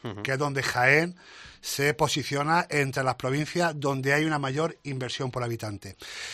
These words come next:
Speaker 2: Y es un presupuesto básicamente donde la columna vertebral del mismo se sustenta en cuatro pilares fundamentales. Seguimos apostando por la sanidad pública, por la educación pública, por las políticas sociales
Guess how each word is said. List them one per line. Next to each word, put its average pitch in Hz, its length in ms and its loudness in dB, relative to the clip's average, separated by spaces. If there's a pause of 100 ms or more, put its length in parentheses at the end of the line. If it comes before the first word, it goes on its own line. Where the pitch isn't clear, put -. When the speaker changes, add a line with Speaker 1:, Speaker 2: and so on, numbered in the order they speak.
(180)
Speaker 2:
Y 170 60 6
es 180 60 10
un 190 60 4
presupuesto 202 880 4
básicamente 175 1040 4
donde 139 1040 0
la 131 260 2
columna 165 360 4
vertebral 170 400 4
del 156 160 -2
mismo 165 260 0
se 156 120 -6
sustenta 156 540 -2 (280)
en 135 220 -2
cuatro 160 360 0
pilares 131 320 -4
fundamentales. 110 600 -8 (400)
Seguimos 175 400 6
apostando 151 440 0
por 143 120 -6
la 131 100 -4
sanidad 123 380 -4
pública, 170 580 -2
por - 160 -6
la 131 60 0
educación 135 440 -2
pública, 165 500 -2
por 143 120 0
las 131 120 -2
políticas 151 440 -2
sociales 160 440 0